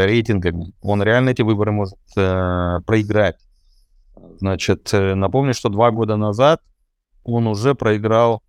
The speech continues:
Ну, турки от-, устали от него в значительной степени. Там конфликт похож на наш, в общем-то. Автократ против, э,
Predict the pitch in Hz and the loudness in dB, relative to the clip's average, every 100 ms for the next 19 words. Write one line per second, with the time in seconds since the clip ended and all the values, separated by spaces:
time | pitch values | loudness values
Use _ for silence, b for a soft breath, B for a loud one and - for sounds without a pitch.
0 | _ - 208 120 240 - 147 - 151 - | _ -4 -2 -2 -6 0 -2 -2 -8 0
1 | 170 123 95 - 85 90 92 - 90 87 | 2 2 0 -4 -8 -8 -8 -10 -10 -10
2 | - - 117 175 175 185 214 226 - - | -10 -10 -2 0 0 0 0 0 -2 2
3 | 160 120 120 127 139 - 92 - - _ | 0 2 0 2 0 -2 -8 -10 -14 _
4 | - _ _ - - 139 - 180 180 - | -20 _ _ -8 0 0 4 4 2 0
5 | 117 107 110 98 - 104 98 95 | -4 -2 -4 -4 -2 2 4 2